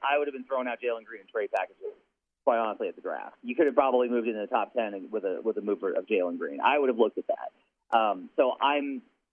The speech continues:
I think I'm gonna be higher on Houston than I have been because you mentioned they have the talent. Like, I'm still very high on Jabari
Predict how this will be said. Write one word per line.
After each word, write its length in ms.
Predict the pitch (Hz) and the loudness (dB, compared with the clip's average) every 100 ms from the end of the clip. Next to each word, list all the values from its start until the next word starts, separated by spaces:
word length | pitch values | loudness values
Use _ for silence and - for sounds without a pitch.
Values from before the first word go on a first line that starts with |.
| _ | _
I 200 | 143 151 135 | 0 0 0
think 140 | 180 | -2
I'm 60 | 175 | -2
gonna 120 | 160 | -2
be 120 | 123 | -4
higher 360 | - 131 147 143 | -2 2 2 2
on 160 | 117 113 - | -2 -6 -8
Houston 360 | 139 - 143 | -8 -4 -4
than 120 | 127 | -4
I 140 | 104 95 - | -6 -8 -2
have 240 | 113 131 | -2 2
been 320 | 202 214 262 262 | 2 2 0 0
because 240 | 277 131 | -2 -2
you 120 | 120 | 0
mentioned 280 | 233 127 135 | 0 0 0
they 100 | 107 | 0
have 200 | 101 120 | 0 -2
the 80 | 117 | 0
talent. 300 | 120 123 147 | 2 2 0
Like, 100 | - | 0
I'm 160 | 127 143 | 0 2
still 140 | 156 135 | 2 4
very 300 | 123 117 107 | 4 4 2
high 200 | 113 110 | 2 0
on 60 | 104 | -4
Jabari 340 | 104 101 | -2 -2